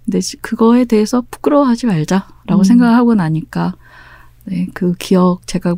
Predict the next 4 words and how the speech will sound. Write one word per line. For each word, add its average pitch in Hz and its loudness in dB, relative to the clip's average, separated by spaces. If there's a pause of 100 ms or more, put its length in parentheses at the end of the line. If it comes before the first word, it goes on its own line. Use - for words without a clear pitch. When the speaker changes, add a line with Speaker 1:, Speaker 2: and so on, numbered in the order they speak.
(140)
Speaker 1:
품고 277 2
있던 180 -4
기억들도 180 -2 (420)
산문집으로, 180 0